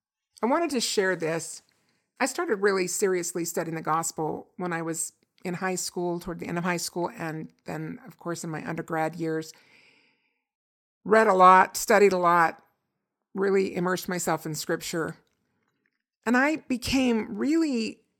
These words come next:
interested in the concept of sanctification in this wonderful doctrine, which is so relevant to us now.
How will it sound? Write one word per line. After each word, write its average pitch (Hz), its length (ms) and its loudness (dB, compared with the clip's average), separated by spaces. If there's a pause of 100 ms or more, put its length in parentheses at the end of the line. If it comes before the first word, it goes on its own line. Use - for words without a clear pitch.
(120)
interested 214 460 2
in 170 100 0
the 165 80 -4
concept 180 520 -2
of 160 200 -6
sanctification 165 840 -6 (140)
in 180 160 -2
this 175 320 -2 (360)
wonderful 214 420 0
doctrine, 180 600 -2 (300)
which - 160 0
is 208 100 2
so 262 160 6
relevant 226 420 4
to 196 120 -2
us 180 140 -2
now. 180 480 -2